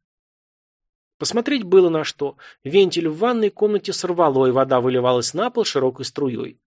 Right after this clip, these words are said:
Благо, напор был небольшой, и начавшийся потоп ещё не перекатил через порог коридора.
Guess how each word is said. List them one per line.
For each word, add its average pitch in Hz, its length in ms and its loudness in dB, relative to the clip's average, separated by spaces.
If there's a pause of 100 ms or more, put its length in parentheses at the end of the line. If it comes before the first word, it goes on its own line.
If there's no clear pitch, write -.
(440)
Благо, 135 340 2
напор 139 340 0
был 139 160 0
небольшой, 147 560 0
и 120 40 -4
начавшийся 127 580 -2
потоп 135 380 -6
ещё 147 200 -6
не 139 120 -8
перекатил 156 500 -4
через - 260 -8
порог 120 320 -6
коридора. 127 500 -6